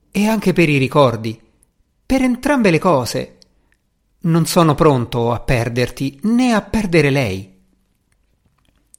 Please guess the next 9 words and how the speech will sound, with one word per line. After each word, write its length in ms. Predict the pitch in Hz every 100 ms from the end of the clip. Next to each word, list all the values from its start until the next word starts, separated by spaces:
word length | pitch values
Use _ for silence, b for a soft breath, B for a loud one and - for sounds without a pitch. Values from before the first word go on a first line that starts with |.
| _ _ _ _ _ _ _ _ _ -
Rachel 760 | 147 175 190 147 113 113 -
gli 180 | - 180
toccò 360 | 202 190 135 113
il 120 | 131
braccio 800 | 135 165 170 - 196 - _ _ -
e 120 | 190
parlò 320 | 214 220 226
con 200 | 233 214
dolcezza. 800 | 214 - - - - 110 -